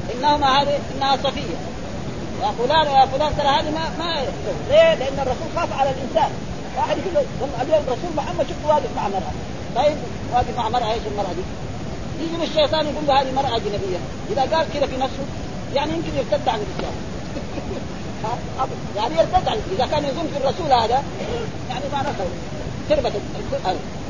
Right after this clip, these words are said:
وإذا كان ظن في القاضي أو في الحاكم أو في هذا، برضه هي فيها تعب. لكن هذه ظن في الرسول، يعني شوف عن نفسه عشان لا يتهم ال-، ال-، الظنون دي، يعني قال: "إنها صفية". فلأجل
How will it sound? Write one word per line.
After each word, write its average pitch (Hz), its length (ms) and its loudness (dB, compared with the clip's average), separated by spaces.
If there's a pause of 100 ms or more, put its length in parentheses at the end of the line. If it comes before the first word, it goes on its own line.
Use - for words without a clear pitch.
(200)
وإذا 359 240 6
كان 302 260 0
ظن 320 220 2
في 247 80 0
القاضي 254 420 4
أو 208 100 0
في 208 100 -4
الحاكم 214 480 -2
أو 185 140 0
في 180 80 -2
هذا، 233 180 0 (280)
برضه 277 200 0
هي 254 240 4
فيها 220 140 2
تعب. 196 180 0
لكن 254 200 2
هذه 294 300 4
ظن 277 240 2
في - 100 0
الرسول، 302 340 -2
يعني - 260 2
شوف 392 80 2 (340)
عن 247 180 -2
نفسه 320 360 2
عشان 254 340 4
لا 302 100 6
يتهم 277 300 0
ال-، - 220 -4
ال-، 190 140 -4
الظنون - 420 -2
دي، 190 100 -2 (360)
يعني 233 160 0
قال: 233 300 6
"إنها 202 340 2
صفية". 160 260 -4 (220)
فلأجل 196 360 -2